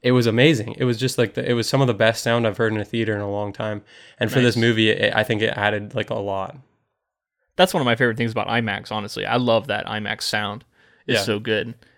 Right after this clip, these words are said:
Speaker 2: And,
Speaker 1: It's
Speaker 2: you know,
Speaker 1: crazy.
Speaker 2: obviously the screen is great too, but I, I'm definitely a two D, imax two D proponent. I'm not big on the imax three D.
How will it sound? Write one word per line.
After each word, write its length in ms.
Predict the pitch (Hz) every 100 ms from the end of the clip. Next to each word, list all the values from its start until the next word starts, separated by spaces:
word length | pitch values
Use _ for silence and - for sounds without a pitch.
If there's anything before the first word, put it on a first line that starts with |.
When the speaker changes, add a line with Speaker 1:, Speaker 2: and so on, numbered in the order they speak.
| _
Speaker 2:
And, 140 | 120 107
Speaker 1:
It's 80 | 101
Speaker 2:
you 60 |
know, 120 | - 113
Speaker 1:
crazy. 80 | 120
Speaker 2:
obviously 300 | 110 - 113
the 80 | 113
screen 320 | - 131 113
is 120 | 110
great 180 | 107 87
too, 140 | 131
but 120 | -
I, 200 | 90 151 127
I'm 400 | 147 160 143 127
definitely 460 | 147 135 135 123
a 60 | 113
two 200 | - 135
D, 240 | 135 139 151 -
imax 380 | 127 131 131 -
two 160 | 135
D 240 | 123 123 -
proponent. 460 | 139 151 147 156 -
I'm 200 | 120 120
not 200 | 117 123
big 140 | 127
on 100 | 123
the 60 | 117
imax 300 | 127 123 -
three 160 | 139 135
D. 220 | 143